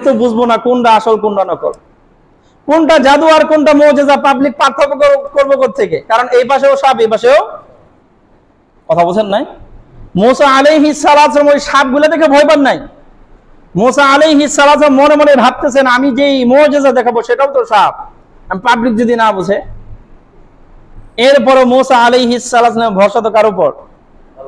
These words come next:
আল্লাহর উপর। কুলনা, আল্লাহ বলেন, আমি বলে দিলাম, লা তাখাফ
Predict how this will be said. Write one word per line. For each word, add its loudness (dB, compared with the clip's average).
আল্লাহর -2
উপর। -2
কুলনা, 2
আল্লাহ 2
বলেন, 2
আমি 2
বলে 0
দিলাম, 0
লা 2
তাখাফ 2